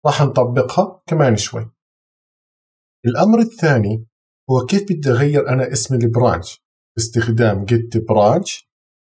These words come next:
dash m معناتها موف، ونكتب اسم البرانش القديم ونعطيه اسم البرانش الجديد. طيب كيف بدي أحذف البرانش؟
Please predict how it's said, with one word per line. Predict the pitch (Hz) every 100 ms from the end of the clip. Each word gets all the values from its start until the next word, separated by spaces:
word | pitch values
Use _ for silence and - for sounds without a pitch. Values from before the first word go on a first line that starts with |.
| _ -
dash | 123 117 92 - - 131
m | 165 208 - _ 107
معناتها | 107 117 113 104
موف، | 98 117 175 - _ _ _ _ _ _ -
ونكتب | 170 180 - 127 -
اسم | 165 - 131
البرانش | 120 127 131 117
القديم | 113 117 107 120 202 - _ _ _ _ -
ونعطيه | 156 151 143 143 135 -
اسم | - 117
البرانش | 104 104 107 123 170
الجديد. | 180 160 143 139 _ _ _ _ _ _ _ _ _
طيب | 113 113
كيف | 190
بدي | 190 165 175
أحذف | 160 165 151 143
البرانش؟ | 139 135 113 120 117